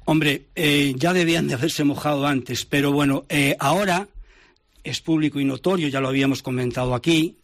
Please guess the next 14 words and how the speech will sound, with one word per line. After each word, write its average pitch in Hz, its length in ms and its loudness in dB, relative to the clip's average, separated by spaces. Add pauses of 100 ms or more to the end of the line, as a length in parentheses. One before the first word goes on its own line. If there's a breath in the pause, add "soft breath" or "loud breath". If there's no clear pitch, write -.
que 131 140 -8
tenemos 139 640 0 (680 soft breath)
unos, 147 560 0
eh, 135 460 -2
informes 135 640 -2
externos 165 720 -4 (280 loud breath)
que - 120 0
hemos 269 200 0
pedido 240 500 -2 (840 loud breath)
porque 160 340 -2
en 147 120 0
la 127 80 -2
sentencia 202 580 -2
primera 135 480 -10